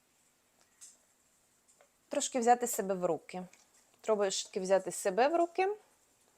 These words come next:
бути більш відповідальним, більш твердим в тому плані, що більш серйозним і, м, скажімо так, взяти під контроль в першу чергу себе і свої дії.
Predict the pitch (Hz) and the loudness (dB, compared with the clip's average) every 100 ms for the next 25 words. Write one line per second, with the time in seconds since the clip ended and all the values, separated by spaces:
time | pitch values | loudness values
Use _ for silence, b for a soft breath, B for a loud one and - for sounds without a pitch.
0 | - 202 220 202 196 202 - 196 214 214 | -6 -4 0 0 0 -4 -6 -6 -4 0
1 | 208 302 427 427 427 427 _ - _ 170 | 6 6 8 4 2 -2 _ -20 _ -4
2 | 185 262 277 - - - - _ - 208 | 0 2 2 -2 -4 -6 -14 _ 2 4
3 | 233 220 330 440 427 254 254 240 247 320 | 6 6 4 4 2 2 2 2 2 2
4 | 339 269 - 202 269 294 - - - - | 2 -2 -4 -4 -2 0 -2 -6 -8 -10
5 | - 240 220 226 349 339 202 165 156 - | 0 2 4 8 8 8 2 -2 -4 -12
6 | _ - - 202 214 214 220 220 - 196 | _ -20 -8 -2 0 0 0 -4 -8 -12
7 | 196 190 190 - 202 214 226 226 220 220 | -10 -10 -12 -4 -4 -2 0 -2 4 6
8 | 208 208 - - - 196 320 339 233 233 | 6 4 -18 -14 -2 6 6 6 0 -4
9 | - 240 262 392 392 - - - 233 262 | -2 -2 2 2 2 -4 -6 -2 0 0
10 | - 220 - 247 269 240 233 233 - 214 | -2 -6 -2 0 0 -2 -4 -4 -6 -2
11 | 190 160 - - - 185 208 175 160 120 | 2 2 0 -8 -8 -6 -6 -8 -10 -12